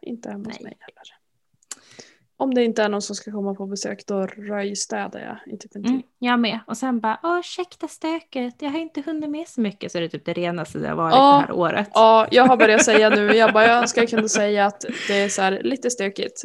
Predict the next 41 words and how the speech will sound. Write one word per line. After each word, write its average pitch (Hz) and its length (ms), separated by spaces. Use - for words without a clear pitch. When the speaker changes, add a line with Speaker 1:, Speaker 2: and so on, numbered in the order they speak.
Speaker 1:
Eh, 202 320
men 214 360
det 202 80
här 202 220
är 185 100
nog 185 360
t-, - 140
förmodligen 185 480
det 185 80
bästa 190 260
skicket - 300
du 196 60
kommer 196 200
se - 160
lägenheten 202 540
i - 100
någonsin. 220 480
Speaker 2:
Alltså 254 160
jag - 140
önskar 220 300
att 196 60
jag 196 120
slutar. 185 460
Jag 220 180
försöker 254 540
sluta 208 440
med 185 240
det, - 180
för - 120
det 202 80
är 208 60
så 214 140
jag, 202 340
alltså 202 520
det, 202 360
det - 200
är 208 40
så 202 200
dumt. - 420
Det, 202 320
apropå 220 240